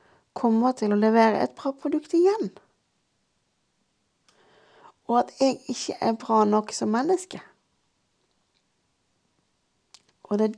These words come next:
det jeg ville at du skulle få ut av denne episoden. At du er god nok akkurat som du er,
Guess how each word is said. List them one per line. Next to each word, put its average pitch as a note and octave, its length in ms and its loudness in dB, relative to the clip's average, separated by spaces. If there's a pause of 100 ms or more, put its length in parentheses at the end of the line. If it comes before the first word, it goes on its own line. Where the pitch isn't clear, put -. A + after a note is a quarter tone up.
(100)
det D#4+ 420 0 (760)
jeg G#3 300 0
ville F#3+ 400 2 (640)
at - 360 -10 (520)
du G#3+ 160 -2
skulle F#3 340 -4
få F#3 140 -12
ut - 180 -6
av E3+ 100 -2
denne E3 180 -2
episoden. G3+ 600 -10 (1700)
At - 400 -8 (600)
du C4+ 540 0 (840)
er A#3+ 160 0
god G#3 380 0
nok - 260 -4 (480)
akkurat C4+ 480 -6
som G3+ 380 -2
du G3 100 0
er, D#4+ 380 0